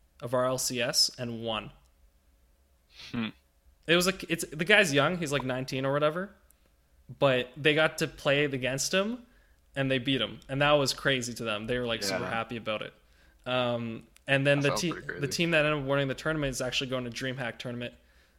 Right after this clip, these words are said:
Speaker 1: They're one of the top qualified teams with, like, all the pro teams. So, um, they were really happy. But it's cool 'cause it's like,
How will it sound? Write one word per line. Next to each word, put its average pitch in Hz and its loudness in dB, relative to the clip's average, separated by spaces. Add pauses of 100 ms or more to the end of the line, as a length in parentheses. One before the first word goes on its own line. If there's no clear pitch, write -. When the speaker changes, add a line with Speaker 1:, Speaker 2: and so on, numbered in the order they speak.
Speaker 1:
They're 127 -2
one 127 0
of 127 -2
the 123 -4
top 120 -6
qualified 120 -2
teams 113 -4
with, 120 -8
like, 113 -4
all 117 -4
the 113 -8
pro 110 -8
teams. 104 -10
So, 110 -6 (760)
um, 113 -4
they 127 2
were 120 2
really 113 -2
happy. 113 -4
But 147 -2
it's 143 -4
cool 151 0
'cause 120 -6
it's 120 -8
like, 117 -4